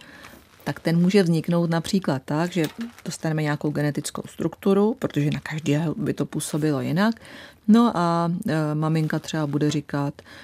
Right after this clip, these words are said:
"Hele, Aničko, podívej se na Pepíčka, ten umí si pěkně zavázat kaničky." No a Anička prostě se podívá na toho Pepíčka, jak si hezky zavazuje tkaničky, a ona si neřekne, jako my bychom si řekli v dospělosti:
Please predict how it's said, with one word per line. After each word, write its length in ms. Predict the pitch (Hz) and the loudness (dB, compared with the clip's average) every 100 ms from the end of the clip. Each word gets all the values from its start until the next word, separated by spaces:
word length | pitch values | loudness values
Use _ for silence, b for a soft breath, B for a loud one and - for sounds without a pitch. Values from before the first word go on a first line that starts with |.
| B | B
"Hele, 360 | 214 220 196 | 4 6 4
Aničko, 680 | - 202 220 208 - 185 175 | 4 4 4 2 0 2 2
podívej 380 | 175 254 254 214 | 0 0 4 2
se 260 | 208 - 185 | 2 0 0
na 120 | 160 | 0
Pepíčka, 920 | 170 160 160 151 - - 151 151 151 - B B - | 0 0 0 -2 -6 -4 -2 0 -2 -6 B B 0
ten 360 | 262 269 269 262 | 4 4 4 2
umí 600 | 190 190 190 190 185 190 196 - - | 4 4 4 4 4 2 -2 -10 -16
si 160 | - 190 | 0 0
pěkně 340 | 135 147 175 | 2 0 0
zavázat 480 | 151 139 139 147 147 | 2 2 2 2 -2
kaničky." 640 | - 151 170 147 - - 76 - B B 95 _ | -2 2 4 4 -2 -8 -12 -16 B B -12 _
No 200 | 156 135 - | -4 -4 -6
a 60 | - | -4
Anička 540 | 175 226 226 - 226 | 6 6 4 -2 -2
prostě 420 | 214 180 - 190 | 0 -4 -2 -4
se 140 | 185 175 | -4 -6
podívá 420 | - 156 175 170 | -4 0 0 0
na 80 | 165 | 0
toho 180 | 185 | -2
Pepíčka, 560 | 139 135 180 175 - 202 | -2 -6 -4 -6 -2 0
jak 140 | 185 | 0
si 120 | - 175 | 0 -4
hezky 220 | 170 185 | -2 -2
zavazuje 340 | 180 175 190 | 0 2 0
tkaničky, 640 | 160 131 151 160 - 202 190 | 0 -2 0 0 -2 0 2
a 40 | |
ona 160 | 180 185 | 2 2
si 160 | - | 6
neřekne, 540 | 208 208 247 208 151 139 - | 6 6 2 2 0 -4 -8
jako 240 | - 151 - _ - | -6 -6 -6 _ -6
my 160 | 160 147 | -2 0
bychom 220 | 160 156 | 0 -2
si 120 | - | -2
řekli 260 | 156 151 156 | -2 0 0
v 40 | |
dospělosti: 760 | 151 151 - 151 147 - 147 | 0 -2 -2 -2 -2 -4 -4